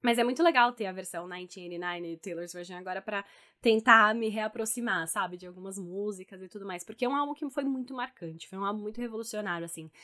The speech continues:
da Taylor ter conseguido seguir a intuição e criar um álbum pop depois de ter passado quatro álbuns aí focadas no country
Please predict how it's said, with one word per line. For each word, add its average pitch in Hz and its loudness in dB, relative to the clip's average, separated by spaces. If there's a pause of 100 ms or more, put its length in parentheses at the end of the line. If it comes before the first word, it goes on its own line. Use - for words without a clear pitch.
(240)
da 190 -2
Taylor 196 -2
ter 202 -8
conseguido 220 -4
seguir 190 -4
a 196 -6
intuição 208 -6
e 185 -12
criar 190 -6
um 196 -6
álbum 190 -2
pop 190 -4
depois 190 -6
de - -14
ter - -12
passado 196 -2
quatro 220 2
álbuns 196 0
aí 190 -6
focadas 185 -14
no 185 -14
country 185 0